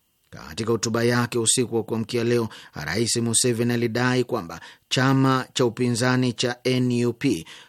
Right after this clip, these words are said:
kilifanya udanganyifu mkubwa katika zoezi la uchaguzi mkuu wa rais na wabunge, ndio sababu kilipata kura hizo,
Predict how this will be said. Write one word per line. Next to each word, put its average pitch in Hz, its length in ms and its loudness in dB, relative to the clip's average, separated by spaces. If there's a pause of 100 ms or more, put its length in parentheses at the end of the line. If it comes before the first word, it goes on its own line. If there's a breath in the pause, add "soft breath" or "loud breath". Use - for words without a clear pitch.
kilifanya 139 880 2
udanganyifu 143 760 2
mkubwa 139 540 -2 (260 loud breath)
katika 98 280 -6
zoezi 123 420 2
la 127 80 4
uchaguzi 127 580 2
mkuu 135 480 4
wa 135 100 8
rais 131 520 2 (380 loud breath)
na - 140 -12
wabunge, 120 480 2
ndio 123 220 4
sababu 131 560 2
kilipata 123 560 0
kura 117 260 -2
hizo, 127 440 2